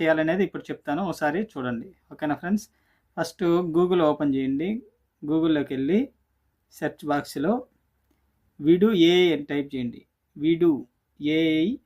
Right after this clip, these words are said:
అని టైప్ చేయండి. ఫస్ట్ వస్తుంది కదా వెబ్‌సైట్, దాని మీద అయితే మీరు క్లిక్ చేయండి. క్లిక్, ఇక్కడ ట్రై విడు అని ఉంది కదా, దీని మీద అయితే మీరు క్లిక్ చేయండి. క్లిక్ చేసిన తర్వాత మీ అకౌంట్ అయితే ఇలా ఓపెన్ అయిపోతుంది. మీ Gmail-తో లాగిన్ అవ్వండి. లాగిన్ అయిన తర్వాత నెక్స్ట్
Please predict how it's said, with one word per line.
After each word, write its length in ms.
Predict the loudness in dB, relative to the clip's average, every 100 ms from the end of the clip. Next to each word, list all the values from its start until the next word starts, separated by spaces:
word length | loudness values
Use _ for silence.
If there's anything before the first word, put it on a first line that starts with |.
| -8
అని 100 | -6
టైప్ 140 | -4 -2
చేయండి. 240 | -2 -2 -2
ఫస్ట్ 240 | -4 -6 -6 -6
వస్తుంది 280 | -4 -4 -2
కదా 100 | -2 -2
వెబ్‌సైట్, 380 | -4 -6 -6 -2 0
దాని 160 | 0 0
మీద 100 | -2
అయితే 120 | -4 -4
మీరు 140 | -6 -8
క్లిక్ 200 | -14 -18 -12
చేయండి. 280 | -10 -10 -14 _ _ _ _ _ _ _ _ _ _ _ _ _ _ _ _ _ _ _ _ -12
క్లిక్, 180 | -12 _ _ _ _ _ _ _ -8
ఇక్కడ 160 | 0 0 4
ట్రై 140 | 4 4 2
విడు 160 | 4 8
అని 100 | 8 4
ఉంది 120 | 0 0
కదా, 120 | 2 0
దీని 140 | 0 0
మీద 100 | 0
అయితే 120 | -2 -2
మీరు 120 | -4 -6
క్లిక్ 200 | -12 -10
చేయండి. 280 | -8 -6 -8 -12 -20 -20 -20 -20 -20 -10
క్లిక్ 180 | -6 -2
చేసిన 200 | -2 0 4
తర్వాత 200 | 4 4 4
మీ 60 | 6
అకౌంట్ 300 | 6 4 2 2
అయితే 140 | 2 4
ఇలా 120 | 6 6
ఓపెన్ 200 | 4 -2
అయిపోతుంది. 300 | -2 -4 -4
మీ 60 | 0
Gmail-తో 360 | 0 2 2 8 8
లాగిన్ 260 | 8 4
అవ్వండి. 200 | 2 2 6
లాగిన్ 260 | 6 6 -2
అయిన 100 | -2 2
తర్వాత 220 | 2 2 0
నెక్స్ట్ 260 | -2 -4